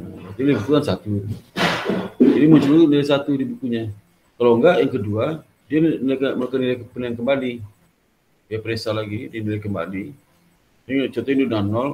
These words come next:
nanti nilai kembali itu misalnya nilainya, eh, ini contoh kasus seribu ya, ini kan tiga puluh ribu, seribu.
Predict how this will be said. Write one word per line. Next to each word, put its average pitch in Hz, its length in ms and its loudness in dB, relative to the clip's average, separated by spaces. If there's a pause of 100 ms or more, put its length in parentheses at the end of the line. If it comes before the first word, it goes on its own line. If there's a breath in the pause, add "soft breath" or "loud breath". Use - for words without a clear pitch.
(160)
nanti 101 400 -6 (560)
nilai 117 320 -2
kembali 113 400 2
itu 131 80 0
misalnya 135 400 0
nilainya, 123 260 0 (300)
eh, 107 560 -6 (320)
ini 117 80 -16
contoh 113 320 -6
kasus 110 320 -10
seribu 107 400 -2
ya, 101 160 -2
ini 95 80 -8
kan 123 80 -4
tiga 107 240 -8
puluh 101 160 -6
ribu, 95 240 -16
seribu. 95 480 -10